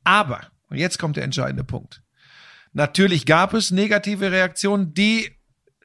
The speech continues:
das muss jeder für sich selbst entscheiden, ob er, ob er das schlimm findet, was Jörg da gesagt hat,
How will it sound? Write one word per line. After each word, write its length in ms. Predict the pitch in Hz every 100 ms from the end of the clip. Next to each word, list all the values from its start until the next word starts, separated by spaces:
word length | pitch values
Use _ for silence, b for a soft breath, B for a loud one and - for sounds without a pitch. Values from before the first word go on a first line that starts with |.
| _
das 160 | - 170
muss 180 | 202 160
jeder 300 | 175 247 233
für 140 | 214
sich 160 | 202 165
selbst 240 | 175 185
entscheiden, 600 | 190 165 170 170 165 165
ob 180 | 156 156
er, 260 | 156 147 143
ob 160 | 156
er 80 | 143
das 180 | 139 131
schlimm 240 | - 190
findet, 300 | 214 196 190
was 140 | 180 160
Jörg 200 | 175 165
da 140 | 170
gesagt 380 | 160 147 156 -
hat, 200 | 139 -